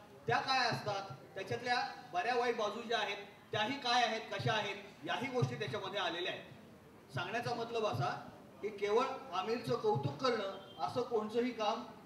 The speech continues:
लेखकाने केलेलं नाही. कौतुक तर आहेच, पण कौतुकाबरोबरच त्याच्या ज्या गोष्टींच्या बाबत लेखकाला असं वाटलं की इथे काहीतरी न्यूनता आहे ती देखील त्यांनी न लपवता मांडलेली आहे आणि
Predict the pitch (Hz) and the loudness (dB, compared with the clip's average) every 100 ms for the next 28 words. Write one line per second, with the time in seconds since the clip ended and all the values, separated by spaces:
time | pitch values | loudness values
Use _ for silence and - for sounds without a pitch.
0 | - - - 151 180 214 214 208 240 208 | -18 -20 -16 -10 -6 -4 -2 -2 -4 -4
1 | 185 190 208 190 - 180 156 - - - | -6 -4 -4 -4 -6 -6 -10 -12 -18 -20
2 | - - - - - - - - 415 - | -20 -20 -20 -20 -20 -20 -18 -2 0 0
3 | - 302 254 240 214 - - - - - | 0 2 4 4 2 -4 -14 -18 -20 -10
4 | 226 220 - 208 - 277 294 247 226 196 | -8 -8 -2 -2 -2 2 4 4 4 2
5 | 214 233 - - - 180 - 247 208 202 | -2 -4 -10 -14 -10 -4 2 2 4 2
6 | 254 247 - 247 233 214 196 233 - - | 2 0 -4 -2 0 0 0 -2 -4 -10
7 | - - 175 226 226 254 254 233 220 202 | -12 -8 -8 -6 -2 2 4 4 2 0
8 | 185 220 220 220 220 208 202 214 214 185 | 0 -4 -4 -8 -6 -4 -4 -4 -4 -6
9 | 190 240 247 226 - 165 147 - - - | -6 -2 2 2 2 -4 -6 -12 -18 -10
10 | 240 247 220 240 226 226 233 202 240 247 | -8 -2 -2 -2 -4 -4 -4 -4 -4 -2
11 | 214 214 208 220 202 170 180 185 190 190 | -2 -2 -2 0 0 -4 -4 -2 0 0
12 | 180 160 - - 175 220 | -2 -4 -8 -10 -6 -6